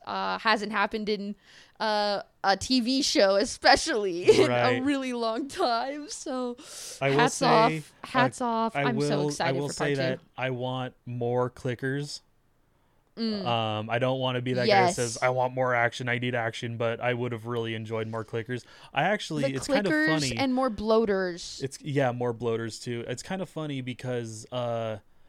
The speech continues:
Speaker 2: they, they said that in the ri-, original game, they prioritized story over action, and they kind of did that here and there. Like, ironically,
Speaker 1: Mm-hmm.
Speaker 2: they're getting, uh, they're getting kind of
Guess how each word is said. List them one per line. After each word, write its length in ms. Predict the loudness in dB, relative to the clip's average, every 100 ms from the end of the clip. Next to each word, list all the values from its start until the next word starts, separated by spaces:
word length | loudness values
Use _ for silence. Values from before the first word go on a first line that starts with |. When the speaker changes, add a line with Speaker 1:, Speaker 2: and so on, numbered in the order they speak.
| -20 -20 _ _ _
Speaker 2:
they, 560 | -10 -4 -2 -2 -4 -8
they 200 | -6 -4
said 360 | -4 -4 -4 -4
that 260 | -4 -6 -6
in 120 | -6
the 100 | -6
ri-, 320 | -6 -4 -4
original 440 | -2 0 0 -2 -2
game, 420 | -2 -2 -2 -2
they 160 | -2
prioritized 920 | -2 -4 -2 -2 -2 -4 -4 -2 -2 -6
story 480 | -8 -4 -2 0 -2
over 240 | -2 -2
action, 480 | 0 -2 -4 -10 -10
and 160 | -6
they 120 | -6 -6
kind 300 | -6 -6 -6
of 240 | -8 -10
did 200 | -10 -4
that 220 | -2 -2
here 300 | -4 -8 -6
and 140 | -6 -6
there. 280 | -6 -6 -4
Like, 240 | -4 -6 -4
ironically, 540 | -2 0 0 -2 -4
Speaker 1:
Mm-hmm. 80 | -4
Speaker 2:
they're 100 | -6
getting, 420 | -6 -6 -6 -8 -14 _ _ _ _ _
uh, 480 | -2 0 0 -4 -10 -14
they're 320 | -16 -8 -6 -6
getting 380 | -6 -6 -8
kind 200 | -8 -8
of 220 | -8 -10